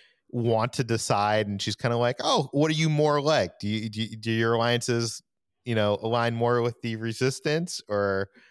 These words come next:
the First Order or the Jedi, or, you know, are you in it for yourself?" I,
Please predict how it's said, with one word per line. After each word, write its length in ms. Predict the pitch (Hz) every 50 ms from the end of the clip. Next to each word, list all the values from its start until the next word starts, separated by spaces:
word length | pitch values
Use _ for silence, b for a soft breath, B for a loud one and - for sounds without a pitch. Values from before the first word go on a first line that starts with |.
| b b b b b b b -
the 80 | 101
First 380 | - - 110 113 113 - - -
Order 440 | 113 113 123 131 147 156 165 165 147
or 260 | 127 117 107 107 104
the 120 | 101 107 101
Jedi, 640 | 101 - - 117 113 120 127 127 135 139 143 139 -
or, 560 | 110 107 107 107 104 104 101 98 98 101 98 _ _ _
you 60 | - 107
know, 280 | 101 95 95 95 110 -
are 100 | 117 120
you 220 | 117 127 131 131
in 80 | 131 131
it 100 | 127 -
for 100 | - 127
yourself?" 520 | 127 127 127 - 147 135 113 95 92 - - -
I, 140 | 135 151